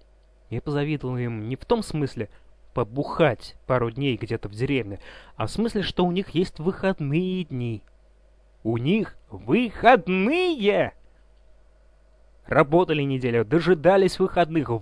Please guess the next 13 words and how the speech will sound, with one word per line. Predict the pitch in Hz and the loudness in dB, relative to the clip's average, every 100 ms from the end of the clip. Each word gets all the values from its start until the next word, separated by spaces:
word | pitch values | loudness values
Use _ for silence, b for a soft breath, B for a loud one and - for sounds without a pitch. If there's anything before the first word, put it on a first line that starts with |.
| - | 2
выпили, | 254 196 - 123 120 | 4 4 -2 -4 0
не | 190 | 0
выпили, | 185 175 - 127 151 | 2 2 0 2 6
рыбалка, | 190 247 294 226 - 185 | 6 6 6 4 0 -4
не | 285 | 0
рыбалка, | 330 330 277 170 - | 2 4 4 4 0
неважно. | 185 302 262 214 151 117 117 90 b b b b | -2 -2 -2 0 0 0 -6 -8 b b b b
У | 139 | 0
них | 202 196 - | 2 0 -2
выходные. | 104 185 190 175 175 175 170 196 214 151 156 143 98 - b b b b _ _ _ _ _ _ _ _ _ _ _ - | -2 0 0 -2 -2 0 0 2 0 0 0 0 -2 -12 b b b b _ _ _ _ _ _ _ _ _ _ _ -8
А | 127 | -2
у | 160 | 0
меня | 175 170 160 160 160 | 2 0 2 0 0